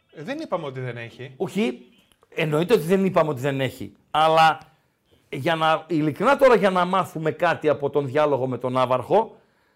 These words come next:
Speaker 2: ε, όταν λέμε δηλαδή η πλειονότητα των ανθρώπων, δηλαδή είστε εσείς καμιά τριάντα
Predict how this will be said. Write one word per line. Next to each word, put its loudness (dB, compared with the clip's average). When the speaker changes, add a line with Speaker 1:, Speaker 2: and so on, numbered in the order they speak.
Speaker 2:
ε, 4
όταν 2
λέμε 2
δηλαδή -2
η -6
πλειονότητα 0
των -6
ανθρώπων, -4
δηλαδή -2
είστε -4
εσείς -8
καμιά -2
τριάντα 0